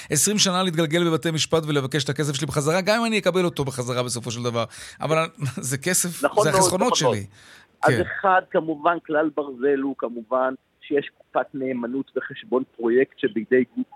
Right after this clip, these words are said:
Speaker 2: בידי עורך דין ורואי חשבון מוכרים שעוסקים בזה
Speaker 1: שזה אומר
Speaker 2: מבוקר.
Speaker 1: בשפה פשוטה, שאותה
Speaker 2: וכל
Speaker 1: חברת
Speaker 2: הכסף
Speaker 1: ניהול לא יכולה להכניס את היד לקופה ולהוציא משם כסף.
Speaker 2: נכון, כלום,
Speaker 1: Mhm,
Speaker 2: כלום,
Speaker 1: אוקיי.
Speaker 2: כלום. איך הכסף יוצא משם ישירות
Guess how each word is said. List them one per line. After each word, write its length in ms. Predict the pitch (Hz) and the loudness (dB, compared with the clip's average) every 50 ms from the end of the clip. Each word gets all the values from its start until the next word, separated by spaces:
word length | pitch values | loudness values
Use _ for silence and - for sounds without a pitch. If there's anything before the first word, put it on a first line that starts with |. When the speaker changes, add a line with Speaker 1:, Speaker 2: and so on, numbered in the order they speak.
| - _ _ | -20 _ _
Speaker 2:
בידי 300 | 277 262 - - 160 160 | 0 2 4 4 6 6
עורך 240 | 143 135 135 147 - - - - | 6 4 4 0 -2 -4 -6 -4
דין 180 | 147 175 180 165 139 | -4 -2 -2 -2 0
ורואי 180 | 131 143 147 147 | 2 2 2 2
חשבון 420 | - 143 - - 147 151 147 139 | 0 -8 -2 2 2 2 2 2
מוכרים 500 | 139 135 - - - 131 123 143 180 180 | -2 -6 -4 -2 -2 -2 0 0 -2 0
שעוסקים 440 | 170 - - 127 123 - - - 190 | 2 2 2 2 2 0 0 0 2
בזה 120 | 175 170 170 135 | 2 4 4 4
Speaker 1:
שזה 100 | 127 - | 4 4
אומר 240 | - 131 - 190 190 | 4 6 4 4 2
Speaker 2:
מבוקר. 80 | 165 165 151 190 180 | 2 2 4 4 4
Speaker 1:
בשפה 180 | 180 175 175 175 | 4 4 2 0
פשוטה, 520 | - - - 143 127 - 165 180 202 233 262 - - - - - - - - - | 0 -2 -4 -2 2 2 4 4 4 2 -2 -4 -10 -18 -20 -18 -18 -20 -8 -2
שאותה 320 | - - 156 143 - 185 185 | 0 0 0 2 4 6 6
Speaker 2:
וכל 100 | 190 190 | 6 6
Speaker 1:
חברת 220 | - 185 190 196 190 208 | 4 2 2 4 4 4
Speaker 2:
הכסף 80 | 214 185 | 4 4
Speaker 1:
ניהול 340 | 190 185 208 240 262 247 226 | 2 2 4 4 2 4 4
לא 60 | 220 | 4
יכולה 420 | 254 254 - - 240 233 214 202 | 4 4 2 2 2 4 4 4
להכניס 380 | 202 190 170 151 175 185 160 - | 2 2 0 0 0 -2 0 2
את 60 | - | 2
היד 180 | 170 160 160 156 | 2 2 2 0
לקופה 320 | 156 143 - 147 147 156 143 | 0 -4 -2 2 2 2 2
ולהוציא 300 | 147 139 139 135 - 131 | 2 0 -2 -2 -2 -2
משם 220 | 127 117 - 127 113 | -2 -2 0 -2 0
כסף. 280 | - 139 131 - - | 0 0 0 0 0
Speaker 2:
נכון, 200 | - 131 113 101 104 - _ _ _ | 2 2 2 2 0 -4 _ _ _
כלום, 320 | - 160 165 160 147 117 | 0 4 6 6 6 4
Speaker 1:
Mhm, 220 | 95 95 87 - - | 2 -2 -6 -4 0
Speaker 2:
כלום, 180 | 147 147 143 | 0 0 2
Speaker 1:
אוקיי. 160 | 131 120 - 123 | 0 -2 -2 -2
Speaker 2:
כלום. 120 | 110 87 92 - _ _ _ - _ _ _ _ _ _ _ _ _ - | -4 -4 -4 -10 _ _ _ -20 _ _ _ _ _ _ _ _ _ -4
איך 180 | - 190 - - | -2 -2 -2 -2
הכסף 400 | 151 - - 170 - 180 - - | -4 -4 -4 -4 -4 -6 -4 -4
יוצא 200 | 147 - - 175 160 147 | -4 -2 -2 -4 -4 -4
משם 340 | 139 - - - 170 170 160 | -6 -4 -2 0 0 0 -2
ישירות 480 | 156 160 151 - - 156 - 139 151 | -4 -6 -6 -6 -8 -4 -2 0 -2